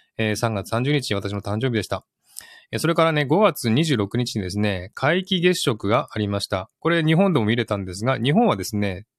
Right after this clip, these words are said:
えー、雨とか曇りで見れなかったところが多かったみたいですね。でもこちらはね、シドニーはですね、えー、快晴で、もう皆既月食ももろ見れてたのでね、えー、それを、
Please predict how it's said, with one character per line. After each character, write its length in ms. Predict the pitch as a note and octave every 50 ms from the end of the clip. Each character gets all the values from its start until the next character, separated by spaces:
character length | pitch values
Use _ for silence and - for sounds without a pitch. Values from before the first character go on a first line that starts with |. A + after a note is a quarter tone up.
| _ _ -
え 320 | A2+ G#2+ G#2 G2+ G2 G2+ A2
ー、 40 |
雨 180 | C3 E3 F3+ D#3+
と 120 | - A#2
か 120 | - F#2+ F2
曇 240 | - - A2+ A#2+ C3
り 80 | B2
で 80 | G#2+ F#2
見 120 | F#2+ A2+
れ 100 | D#3+ G#3
な 200 | G3+ F#3 D3+ C3
か 120 | - - G#2
っ 60 | - _
た 100 | G2+ F#2+
と 120 | - G2+
こ 120 | - A2+
ろ 60 | G#2+ F#2+
が 80 | F#2+
多 120 | G#2+ D3 -
か 100 | C3+ A#2+
っ 20 |
た 60 | - G2+
み 80 | F#2+
た 80 | - F2
い 40 | F2
で 40 |
す 100 | - -
ね。 220 | A#2+ C3+ C#3+ D#3 - - - - - - - - -
で 80 | F3+
も 80 | E3+ C#3+
こ 100 | - C3+
ち 100 | C3+ D#3
ら 100 | D#3 D#3
は 60 | D3+
ね、 120 | D#3+ E3 D3+
シ 140 | - - D#3+
ド 120 | D#3+ D3+
ニ 100 | C3+ A2
ー 40 | G2
は 60 | F#2
で 80 | F2 F2
す 120 | - -
ね、 240 | G#2 G#2 G2+ F#2 - - - - - - - _ _
え 220 | A2 G#2+ G#2 G2
ー、 40 | F#2+ -
快 200 | - - A#2+ A#2+
晴 200 | - C#3 B2+ A#2+
で、 300 | A#2 A2+ A2 G#2+ A2 - _ _
も 120 | - A#2 G#2
う 20 |
皆 160 | - - B2+
既 140 | C#3 C#3 C3+
月 120 | C#3 C#3+ C3
食 200 | - A#2 - G#2
も 220 | F#2+ F#2 F#2 F#2 F2+
も 200 | F#2 G2+ C3 F#3
ろ 100 | F3+ A#2+
見 100 | G#2+ G#2
れ 100 | G#2+ G2
て 60 | -
た 100 | G2 F#2+
の 80 | F2 E2+
で 100 | F2 G2
ね、 160 | G#2+ A2 - - - - - - -
え 80 | G#2+
ー、 40 | G#2
そ 120 | - - A#2
れ 80 | C3+
を、 220 | C3+ C3 B2 A2+